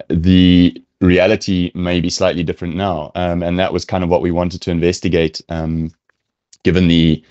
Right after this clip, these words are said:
announcement of administra-, uh, going under, uh, administration. We wanted to look at whether recruiters are changing their views or,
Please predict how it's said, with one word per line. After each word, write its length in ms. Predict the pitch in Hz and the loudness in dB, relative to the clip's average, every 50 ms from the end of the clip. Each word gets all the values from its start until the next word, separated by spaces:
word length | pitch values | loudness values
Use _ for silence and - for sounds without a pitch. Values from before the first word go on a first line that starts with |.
| - _ _ | -20 _ _
announcement 480 | - 87 87 85 90 - 95 90 85 - | 0 0 2 2 0 0 -2 -2 -2 -2
of 60 | 82 | -2
administra-, 560 | 85 80 92 87 87 87 - - 95 92 - | 0 0 2 0 0 -2 0 2 4 4 4
uh, 100 | 85 90 | 2 0
going 260 | 80 - 90 87 87 | -2 0 0 0 0
under, 240 | 85 85 85 85 62 | 0 -2 -2 -2 -4
uh, 120 | 73 82 - - 90 | -4 -8 -6 -4 -2
administration. 680 | 80 82 90 87 85 - 98 104 123 127 - - 87 | 0 0 0 0 0 0 0 0 0 0 0 -2 -2
We 100 | 85 87 | -2 0
wanted 240 | 87 90 90 87 - | 2 2 0 0 0
to 80 | - | 0
look 320 | 85 90 92 - - - _ - - - _ _ _ _ - | 2 2 2 0 -2 -18 _ -20 -20 -20 _ _ _ _ -4
at 220 | - 90 90 - - 92 | -2 -2 -2 0 2 2
whether 240 | 95 90 92 90 | 4 4 4 4
recruiters 440 | 90 87 - - 95 87 90 87 82 | 2 2 2 2 2 2 2 2 2
are 120 | 87 85 82 | 2 0 0
changing 420 | - - 101 104 104 101 98 92 | 0 -2 0 0 2 0 0 2
their 100 | 90 87 | 2 2
views 320 | 85 92 92 92 92 87 | 4 4 6 6 4 4
or, 220 | 87 82 78 73 | 2 2 2 0